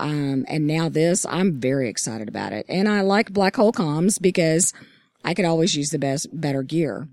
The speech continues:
So I'm excited about it. I think that, um, that was a nice gesture on BioWare's part. They did not have to do that. And to just take it upon, you know, and say, "We're gonna give you this after the fact."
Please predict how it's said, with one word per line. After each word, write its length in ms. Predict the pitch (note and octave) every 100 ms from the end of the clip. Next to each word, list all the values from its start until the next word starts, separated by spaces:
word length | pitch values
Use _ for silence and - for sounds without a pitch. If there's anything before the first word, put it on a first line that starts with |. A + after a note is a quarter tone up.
| D#3+
So 380 | - B2 A2+ C3 - - - - - _
I'm 160 | - B3+
excited 400 | - D3 B2 B2
about 220 | A2+ A2+
it. 60 |
I 80 | C3+
think 340 | D#3+ F3 C#3+ -
that, 340 | D#3 D#3 D#3
um, 320 | D3+ C#3+ D3 - _ _ _ _
that 120 | C4+ C4
was 140 | B3+
a 40 |
nice 280 | G#3 F#3 F#3+
gesture 400 | - F#3 - E3
on 120 | D#3
BioWare's 460 | D3+ D#3+ E3 C3 D3+
part. 300 | - D3+ A#2
They 140 | D#3+
did 180 | F3+ F#3+
not 240 | D#3+ D3 E3+
have 280 | F3 C#3+ -
to 80 |
do 200 | C#3+ E3
that. 380 | E3+ G2+ F#2 - - _ _ - - -
And 640 | D#3+ D#3 D3+ D3 C#3 C#3 - _ _ _
to 100 | -
just 280 | G3+ G3 -
take 260 | - F3 F#3
it 80 | F3+
upon, 800 | D#3+ G3 E3+ E3+ E3 E3 D3 -
you 400 | C3+ D3+ B2+ G3
know, 240 | D3+ D3
and 180 | C#3+ D#3+
say, 400 | - E3+ D#3+ D#3 - - _
"We're 100 | F4+
gonna 220 | F#3+ E3
give 220 | A3 F4
you 120 | F3+
this 520 | A2 G2+ F#2 - - - _ _
after 360 | B3 C#4 - D3
the 80 |
fact." 540 | D3 C3 A2 - -